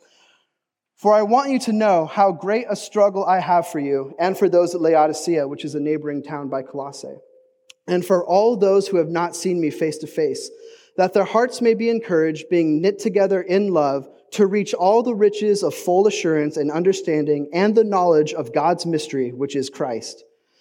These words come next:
in whom are hidden all treasures and wisdom and knowledge. I say this in order that no one may delude you with plausible arguments,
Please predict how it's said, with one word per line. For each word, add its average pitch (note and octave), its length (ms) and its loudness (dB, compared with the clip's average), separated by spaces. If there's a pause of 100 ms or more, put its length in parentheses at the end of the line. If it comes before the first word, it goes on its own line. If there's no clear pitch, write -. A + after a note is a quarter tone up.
(200)
in G#3 200 4
whom A#3+ 300 2
are A3 140 0
hidden F3 340 2
all F#3+ 420 2
treasures G3+ 520 0
and F#3+ 240 -2
wisdom D3+ 440 0
and C#3 200 -6
knowledge. C3 460 -6 (340)
I F#3 60 4
say A#3 260 2
this B3+ 200 -2
in A#3 80 0
order G3 220 4
that E3+ 160 2
no F#3 180 2
one G#3 160 2
may G3 100 2
delude E3+ 480 0
you A3+ 140 -2
with F#3 200 0
plausible F#3 400 0
arguments, C#3+ 600 -4